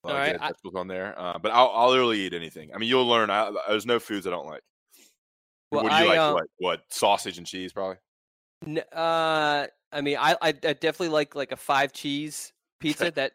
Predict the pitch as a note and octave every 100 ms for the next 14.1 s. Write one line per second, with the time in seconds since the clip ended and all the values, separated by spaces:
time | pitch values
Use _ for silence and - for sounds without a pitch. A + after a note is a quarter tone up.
0 | _ C#3+ C#3+ - D#3+ F3 F3 _ _ -
1 | C#3 C3 C3+ D3+ D#3 F3+ D3+ C#3+ C#3 C3+
2 | B2+ B2 A2+ _ _ _ _ C3 B2 -
3 | D3 D#3+ C#3+ - D#3+ F#3+ A3 G3 - C#3
4 | E3 D3 A2 G3 G3 F2 D#2 - F3+ _
5 | E3 E3 - F#3 F3 E3+ C#3+ D#3 D#3 -
6 | D3+ D#3 - F3 F3+ F3+ D#3+ D3 D3 D3+
7 | C#3+ C#3 C#3 C#3 C#3+ D3 C3+ C#3 D3+ C#3+
8 | D3 B2+ D3 D3+ D#3 D#3+ - - - -
9 | D3 - D3 C#3+ D3+ - D#3+ D#3 D3 D3
10 | C3+ D3 G#3+ - - - - - C#3+ C3+
11 | C#3+ D3 C#3+ D3 D3+ - _ F2+ - G3+
12 | B3+ D#3+ G#3+ B3+ G3 F3 D3+ C#3 C3 -
13 | B2+ C#3+ E3 D#3+ C3 D3 B2+ D3 C#3+ C#3+
14 | B2